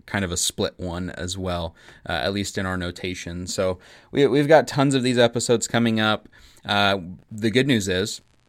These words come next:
that we have tons of information on this. And number two, other people have talked about this quite a bit.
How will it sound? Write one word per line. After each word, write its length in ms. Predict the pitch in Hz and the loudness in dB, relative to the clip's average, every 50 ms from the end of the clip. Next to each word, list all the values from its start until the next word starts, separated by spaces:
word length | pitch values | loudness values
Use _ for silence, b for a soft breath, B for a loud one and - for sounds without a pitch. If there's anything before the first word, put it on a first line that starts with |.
| _ _ - | _ _ -2
that 200 | 104 110 110 107 | 0 2 2 2
we 80 | 104 | 2
have 180 | 104 113 110 - | 2 2 0 0
tons 200 | - 117 113 110 | 0 -2 -2 0
of 80 | 107 | -2
information 500 | 110 104 110 127 113 101 95 90 - 101 | -2 -2 -2 0 0 0 0 -2 -4 -6
on 160 | 95 92 92 90 | -6 -4 -4 -4
this. 300 | 90 98 104 - - - b b b b b b b b | -4 -6 -6 -8 -12 -14 b b b b b b b b
And 240 | - 123 127 127 127 | -2 0 0 2 0
number 140 | 117 101 101 | 0 -2 -2
two, 380 | - 190 202 175 147 139 143 - _ _ _ _ _ | 0 0 2 2 2 0 -2 -8 _ _ _ _ _
other 200 | - 123 135 147 | 2 4 4 4
people 300 | 143 147 147 139 135 131 | 2 2 -2 0 0 0
have 120 | 131 120 113 | 0 0 0
talked 280 | - 117 113 110 - 110 | 2 2 2 2 0 0
about 220 | 113 113 107 101 | 0 0 0 0
this 140 | 113 107 - | -2 -4 -6
quite 220 | - - 110 110 110 | -4 -4 -4 -2 -2
a 40 | 101 | 0
bit. 300 | 98 104 113 110 - | 2 2 0 0 -2